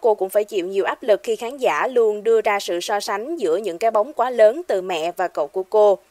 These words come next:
Thời gian qua, Hồng Phượng đối mặt với nhiều ồn ào liên quan đến mâu thuẫn gia đình từ sau khi nghệ sĩ Vũ Linh qua đời. Cô nói đã trải qua một thời gian căng thẳng vì bị hủy nhiều chương trình biểu diễn và không dám đồng ý tham gia các sự kiện khác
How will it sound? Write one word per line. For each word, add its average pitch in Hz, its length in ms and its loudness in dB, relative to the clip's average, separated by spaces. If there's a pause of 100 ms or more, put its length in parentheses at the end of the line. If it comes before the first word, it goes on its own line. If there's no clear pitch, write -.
(200)
Thời 214 140 4
gian 226 180 2
qua, 226 320 2 (160)
Hồng 214 160 2
Phượng 190 380 -2
đối 220 200 2
mặt 294 220 -4 (100)
với 208 220 2
nhiều 254 240 -4
ồn 190 140 -2
ào 185 140 -4
liên 202 220 -4
quan 208 260 0
đến 240 240 0
mâu 226 140 -4
thuẫn 190 340 -2
gia 233 160 2
đình 185 280 -2
từ 190 160 -2
sau 208 160 -4
khi 214 160 -2
nghệ 180 180 -2
sĩ 180 160 -6
Vũ 185 160 -6
Linh 208 200 -4
qua 202 140 0
đời. 175 300 2 (560)
Cô 247 120 8
nói 233 300 0
đã 202 120 0
trải 247 200 -2
qua 220 220 0
một 202 220 -4
thời 202 140 2
gian 226 180 -2
căng 226 180 -6
thẳng 185 320 -8
vì 240 140 2
bị 180 160 -2
hủy 190 280 -4
nhiều 240 280 -2
chương 226 160 -6
trình 190 200 -2
biểu 180 180 0
diễn 202 440 -2
và 190 260 2
không 214 260 -6
dám 214 200 0
đồng 202 160 0
ý 214 80 -2
tham 240 200 -10
gia 202 220 0
các 311 200 -8
sự 175 180 -4
kiện 170 200 -4
khác 285 300 -4